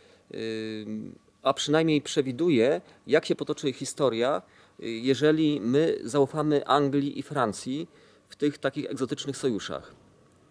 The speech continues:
Dlatego, że Władysław Studnicki, podobnie jak, y, kilku innych publicystów, jak na przykład Stanisław Cat-Mackiewicz, jak, y, publicyści, którzy byli skupieni wokół Sława Wileńskiego, tacy konserwatyści, y,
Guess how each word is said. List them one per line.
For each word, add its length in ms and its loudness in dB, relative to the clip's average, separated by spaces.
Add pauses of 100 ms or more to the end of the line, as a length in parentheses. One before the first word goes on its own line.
(340)
Dlatego, 380 0
że 120 4
Władysław 400 2
Studnicki, 540 -2
podobnie 340 2
jak, 240 0
y, 140 2
kilku 320 -2
innych 220 2
publicystów, 520 -6
jak 140 -4
na 80 -4
przykład 220 -4
Stanisław 300 -6
Cat-Mackiewicz, 760 -2
jak, 400 -2
y, 260 -4 (560)
publicyści, 760 -4 (200)
którzy 180 -8
byli 140 -6
skupieni 520 -2
wokół 260 -6
Sława 240 4
Wileńskiego, 640 -4
tacy 240 -8
konserwatyści, 840 -8 (840)
y, 200 -6